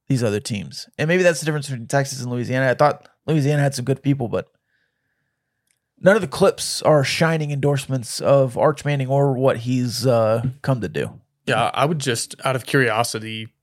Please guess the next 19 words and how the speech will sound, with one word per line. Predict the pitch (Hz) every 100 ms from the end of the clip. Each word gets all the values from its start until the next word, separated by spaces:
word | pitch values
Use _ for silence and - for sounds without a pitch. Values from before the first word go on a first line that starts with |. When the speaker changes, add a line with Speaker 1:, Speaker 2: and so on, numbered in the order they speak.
| _ _ _
Speaker 2:
if | 139
you | 143
could | 131
run | 120 120
this | 113
experiment, | 120 - 117 117 110 98
like, | 110 _ _ _ _ _ - _ _ 131
make | 131
him | 143
the | 127
starting | 131 127
quarterback | 131 123 117 120
at | 117
DeSoto | 113 127 123 120 117
or | 113 110 -
Allen | 113 120 117 110 107 110 _ _ _ _ _ _ -
or | 123 110 101 101 _ _ _ _ _ -
Cibolo | - 127 120 117
Steele | - - 117 120 113 110